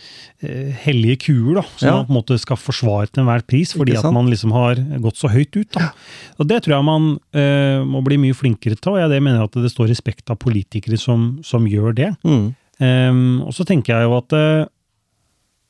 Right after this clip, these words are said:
Speaker 1: vi som, som samfunn som vi var inne på da, vi må på en måte akseptere at, eh, ja, ting, eh,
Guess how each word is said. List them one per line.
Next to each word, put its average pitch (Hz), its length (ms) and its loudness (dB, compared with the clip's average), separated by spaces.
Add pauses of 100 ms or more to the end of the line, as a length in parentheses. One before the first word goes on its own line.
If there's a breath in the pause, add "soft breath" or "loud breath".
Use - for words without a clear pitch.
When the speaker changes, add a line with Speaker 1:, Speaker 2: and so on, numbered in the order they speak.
Speaker 1:
vi 117 220 4
som, 139 800 0
som 139 240 2
samfunn 123 400 0
som 135 160 -2
vi 135 120 4
var 135 120 2
inne 113 160 2
på - 140 -6
da, 233 120 -2
vi 135 160 2
må 117 220 2
på - 80 -6
en 131 80 2
måte 107 160 -4
akseptere 107 600 -2
at, - 180 -8
eh, 123 1040 -2
ja, 185 120 -6
ting, 160 200 0 (180)
eh, 165 260 0